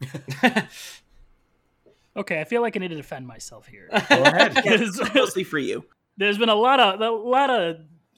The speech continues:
Speaker 2: shade being thrown my way, and I need to set the record straight.
Speaker 1: No.
Speaker 2: So, when I first watched this movie, however many years ago it was,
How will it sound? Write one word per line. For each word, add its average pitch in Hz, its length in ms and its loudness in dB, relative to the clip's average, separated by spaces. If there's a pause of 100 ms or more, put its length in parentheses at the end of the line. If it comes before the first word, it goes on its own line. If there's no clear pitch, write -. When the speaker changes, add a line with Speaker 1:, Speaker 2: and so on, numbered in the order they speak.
(100)
Speaker 2:
shade 190 520 -2
being 151 260 -6
thrown 156 400 -6
my 147 220 -6
way, 127 380 -8
and 156 200 -6
I 170 120 0
need 226 240 -2
to 202 100 0
set - 360 -2
the 208 100 0
record 170 500 -4
straight. - 320 -14
Speaker 1:
No. 87 640 -12 (220)
Speaker 2:
So, 151 480 -6
when 196 180 -2
I 277 100 0
first 240 460 -6
watched 180 320 -6
this 170 200 -8
movie, 143 280 -8
however 175 300 -6
many 175 200 -6
years 156 240 -8
ago 135 300 -8
it 120 60 -12
was, 123 480 -12